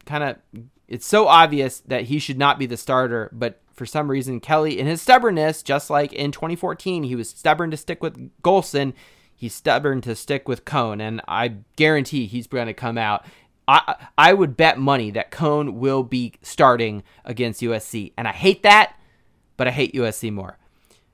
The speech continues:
Next, twenty eighteen, and this is what surprises me. Wimbush started the season, first three games were winning. We had just beaten Michigan to open the year, um, and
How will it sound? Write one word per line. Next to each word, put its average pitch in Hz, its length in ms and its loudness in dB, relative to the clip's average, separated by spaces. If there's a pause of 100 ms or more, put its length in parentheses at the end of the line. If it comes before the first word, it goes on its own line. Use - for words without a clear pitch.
(260)
Next, 180 280 2
twenty 226 300 -2
eighteen, 196 540 -2
and 160 120 0
this 233 160 2
is 208 100 -8
what 214 140 -4
surprises 160 760 -2
me. 98 220 -10 (320)
Wimbush 190 840 2 (680)
started 185 400 4
the 180 80 -2
season, 120 520 -6
first 185 300 -2
three 175 180 -2
games 147 480 -2 (240)
were 120 180 -8
winning. 151 440 -2
We 123 140 0
had 113 100 -2
just 139 240 -8
beaten 127 460 -6
Michigan 165 600 -4
to 180 120 -4
open 175 320 -6
the 175 80 -6
year, 180 420 -2 (440)
um, 110 460 -2
and 127 420 -2